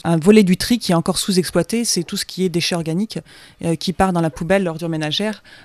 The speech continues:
alors que des, des composteurs individuels ou collectifs avec un accompagnement permettraient de diminuer, euh, ce volume de déchets organiques et de le faire revenir à la terre et, euh,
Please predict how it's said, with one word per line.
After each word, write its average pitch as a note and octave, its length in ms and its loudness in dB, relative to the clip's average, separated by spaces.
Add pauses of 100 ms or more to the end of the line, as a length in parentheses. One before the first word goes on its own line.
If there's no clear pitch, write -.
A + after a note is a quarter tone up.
alors E3+ 280 2
que F#3 100 2
des, D#3+ 560 2
des E3 160 -2
composteurs F3+ 480 0
individuels F3 520 0
ou D#3+ 40 -4
collectifs E3+ 580 -4
avec D#3 200 -4
un D#3+ 80 -6
accompagnement D#3+ 580 -4
permettraient D#3+ 420 -2
de F3+ 60 -2
diminuer, E3+ 480 -2
euh, D3+ 60 -6 (280)
ce - 180 -6
volume E3+ 260 2
de E3 80 2
déchets D#3+ 340 -4
organiques D#3 480 -6 (300)
et E3+ 80 -4
de E3 60 -2
le F3 60 6
faire F3+ 180 4
revenir F#3+ 320 6
à F3 60 6
la E3 100 4
terre G#3 280 2
et, D3+ 240 -2 (500)
euh, D#3 380 -2